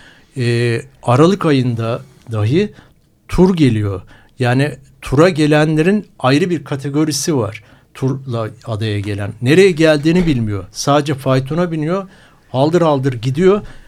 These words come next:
Selfie çekiyor. Ben mesela konuşuyorum gelenlerle.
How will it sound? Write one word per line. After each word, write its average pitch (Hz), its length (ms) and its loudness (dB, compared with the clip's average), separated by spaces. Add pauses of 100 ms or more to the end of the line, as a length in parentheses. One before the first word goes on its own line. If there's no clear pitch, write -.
(100)
Selfie 170 520 0
çekiyor. 101 520 -8 (200)
Ben 131 160 2
mesela 147 340 -2
konuşuyorum 170 580 2
gelenlerle. 120 720 -2